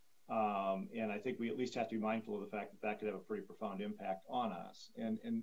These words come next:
and, and where I bring that up in relation to the stuff that's before us, and I think it's, you know, obviously very unique work, and it's, it's, uh, it's a very, um, robust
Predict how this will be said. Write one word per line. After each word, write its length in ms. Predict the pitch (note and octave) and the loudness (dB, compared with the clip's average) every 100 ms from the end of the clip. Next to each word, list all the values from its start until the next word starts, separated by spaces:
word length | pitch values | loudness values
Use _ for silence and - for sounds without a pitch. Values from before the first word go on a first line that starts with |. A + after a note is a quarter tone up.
| - | -4
and, 160 | B2 - | -10 -6
and 120 | B2+ | -2
where 140 | C#3 D3+ | 4 6
I 80 | |
bring 220 | A2+ C#3 C3+ | 4 2 2
that 120 | A#2+ | 4
up 140 | B2 | 4
in 100 | A2+ | 4
relation 440 | A2 A2+ A2+ - G#2+ - | 2 2 0 0 -2 0
to 380 | G#2 G#2 G2+ - - - - - - - A2 | -2 -2 -6 -10 -16 -20 -20 -20 -20 -10 -6
the 80 | |
stuff 260 | - A#2+ - | -2 -2 0
that's 140 | A2 - | -2 -2
before 320 | G#2+ B2 A2+ | -2 2 2
us, 120 | - | 2
and 100 | G#2 | -2
I 20 | |
think 180 | B2+ A2+ | -2 0
it's, 200 | G#2 - - - - | -2 -4 -16 -20 -10
you 100 | A2+ | -2
know, 200 | G2+ F#2 - - - - - - - | -2 -2 -10 -20 -20 -20 -18 -6 0
obviously 360 | A2 G#2+ G#2+ G2+ | 2 2 0 0
very 220 | G#2 G#2+ | 4 2
unique 320 | G#2 A#2+ B2 A2+ | 4 2 2 2
work, 240 | A#2 A2+ | 2 2
and 100 | G2 | -2
it's, 180 | F#2 - | -2 -6
it's, 220 | F#2+ - | -10 -6
uh, 180 | G2+ F#2+ | -2 0
it's 200 | F#2+ F2+ - - | -2 -6 -10 -8
a 60 | G#2+ - | -8 -6
very, 320 | A2 A#2 G#2+ G#2 - - - - | 0 4 4 2 -10 -18 -8 -4
um, 280 | G2+ F#2 G2 G#2+ | 0 0 -2 -2
robust 560 | A#2+ A2+ A#2+ - - | 2 4 4 4 0